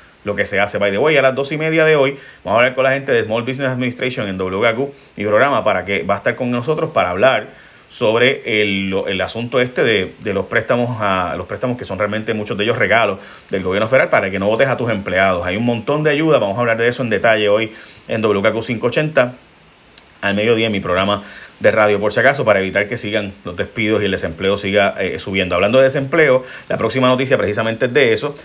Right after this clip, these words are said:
Eh, al fin arranca el call center. Este es el número, gente.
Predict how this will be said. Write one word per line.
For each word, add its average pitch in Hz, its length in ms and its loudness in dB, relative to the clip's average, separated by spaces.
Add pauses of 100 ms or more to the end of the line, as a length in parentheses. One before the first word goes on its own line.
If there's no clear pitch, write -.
(360)
Eh, 117 640 2 (440)
al 123 140 4
fin 160 180 -2
arranca 151 360 2
el 131 120 -2
call 120 180 2
center. 190 380 2
Este 139 220 2
es 175 40 6
el 165 100 2
número, 131 300 2
gente. 113 380 -2